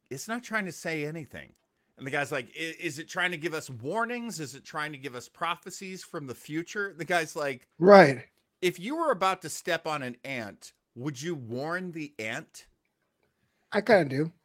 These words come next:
Speaker 2: "Look alive!"
Speaker 1: I,
Speaker 2: No,
Speaker 1: and,
Speaker 2: I'm kidding.
Speaker 1: and, and that's, well, I mean, that actually figures into this episode. That actually is part of the end of this episode, is that understanding of, like, "Well, I don't wanna hurt an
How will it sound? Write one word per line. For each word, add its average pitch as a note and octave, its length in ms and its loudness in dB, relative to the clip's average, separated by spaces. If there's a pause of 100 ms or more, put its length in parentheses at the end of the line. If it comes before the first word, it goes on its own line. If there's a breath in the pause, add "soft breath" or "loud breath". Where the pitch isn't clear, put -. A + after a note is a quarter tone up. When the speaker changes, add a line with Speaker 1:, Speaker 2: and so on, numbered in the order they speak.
(100)
Speaker 2:
"Look F4 260 12
alive!" F4 540 10 (200)
Speaker 1:
I, - 400 -2
Speaker 2:
No, E3 100 2
Speaker 1:
and, B3 180 4
Speaker 2:
I'm G#3 60 -2
kidding. - 320 -14 (180)
Speaker 1:
and, G#3 260 0
and A3 140 2
that's, B3 400 0
well, B3+ 420 2
I E3 60 2
mean, G3+ 200 -2
that F3+ 180 2
actually G#3 340 0
figures F3+ 500 -6
into E3 220 -4
this C#3+ 220 -6
episode. C#3 540 -4
That C3+ 140 0
actually E3 420 -8
is E3 160 -4
part F3+ 480 -4
of C#3 120 -6
the C#3+ 220 -10
end D#3+ 180 -2
of C3+ 120 -8
this C3 180 -8
episode, F#3 540 -4
is D3+ 200 -2
that B2 320 0 (400)
understanding E3 640 -4
of, C3 140 -4
like, C3+ 300 0
"Well, G3 160 -2
I G#3+ 100 4
don't E4+ 140 -4
wanna E3+ 140 -2
hurt B2 320 -2
an G2+ 140 -8